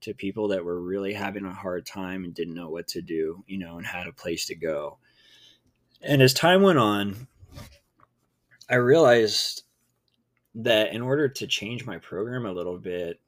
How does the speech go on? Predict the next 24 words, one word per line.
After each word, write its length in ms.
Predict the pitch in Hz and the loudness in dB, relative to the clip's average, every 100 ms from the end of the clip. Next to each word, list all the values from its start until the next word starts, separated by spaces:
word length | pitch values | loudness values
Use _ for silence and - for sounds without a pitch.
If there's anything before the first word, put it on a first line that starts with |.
| - | -16
you 100 | 95 | -14
know, 120 | 90 | -12
after 260 | 95 - | -10 -8
getting 300 | 101 101 95 | -6 -6 -6
some 240 | 95 - 90 | -6 -8 -10
time 420 | - 95 104 104 | -8 -6 -4 -6
and, 120 | 85 | -8
and 200 | 76 87 | -10 -10
having 360 | 101 101 107 98 | -2 0 0 -2
that 200 | 82 - | -6 -6
spiritual 520 | - 101 92 98 90 | -4 -2 -2 -2 -2
awakening 640 | 87 92 95 95 92 87 | 0 0 -2 -4 -6 -6
and 80 | 82 | -8
that 160 | 80 - | -10 -8
personality 760 | - 98 95 87 92 95 92 | -6 -6 -4 -4 -2 -2 -2
shift 420 | 90 92 87 - | 0 0 -2 -6
and 80 | 95 | -10
my 140 | 82 87 | -8 -6
life 280 | 85 92 | -6 -6
starting 420 | - 104 90 82 78 | -4 -4 -4 -6 -6
to 80 | |
change, 540 | - - 90 90 92 - | -4 -2 -2 -4 -6 -6
that, 120 | 82 | -6
like, 380 | 80 87 - | -4 -4 -4